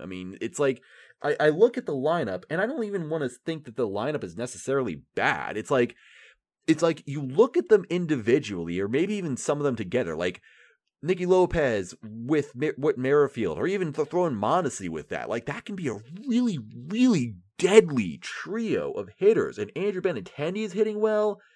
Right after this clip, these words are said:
You know, you got Santana who can just hit, hit like a monster, dude. It's like, yeah, we can have a solid lineup,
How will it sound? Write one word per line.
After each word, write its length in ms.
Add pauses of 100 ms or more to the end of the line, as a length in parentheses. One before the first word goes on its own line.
(220)
You 140
know, 160
you 160
got 220
Santana 580
who 120
can 120
just 140
hit, 120 (100)
hit 240
like 140
a 80
monster, 800
dude. 400 (440)
It's 120
like, 380
yeah, 240
we 260
can 440
have 320
a 120
solid 640
lineup, 540